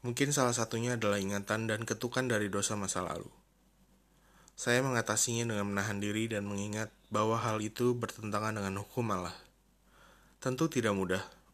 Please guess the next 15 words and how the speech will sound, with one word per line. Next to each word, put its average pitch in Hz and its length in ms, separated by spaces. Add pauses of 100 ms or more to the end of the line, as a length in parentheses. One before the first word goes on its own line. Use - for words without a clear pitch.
(300)
Oleh 98 240
karena 107 320
itu, 123 320 (160)
berdoalah 107 720
agar 104 320
selalu 123 400
diberikan 110 480
kekuatan 104 720
dan 107 240
diingatkan 101 640
oleh 101 320
Roh 92 160
Kudus. - 560 (3000)
Pokok 127 320
doa. 87 240